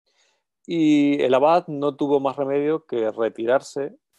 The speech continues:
concederle al monarca lo que es, lo que él pretendía, darle gusto,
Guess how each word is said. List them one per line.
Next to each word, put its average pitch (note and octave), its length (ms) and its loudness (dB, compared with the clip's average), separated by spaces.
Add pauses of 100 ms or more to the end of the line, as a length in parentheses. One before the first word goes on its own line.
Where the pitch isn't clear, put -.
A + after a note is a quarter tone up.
(480)
concederle A#2 1040 -4
al B2 160 -4
monarca A2+ 800 -6
lo A2+ 280 -10
que G#2+ 500 -8
es, - 220 -20 (240)
lo A2+ 180 -16
que A#2+ 80 -12
él A#2 120 -10
pretendía, B2 640 -8 (800)
darle A#2 280 -4
gusto, D#3+ 480 -4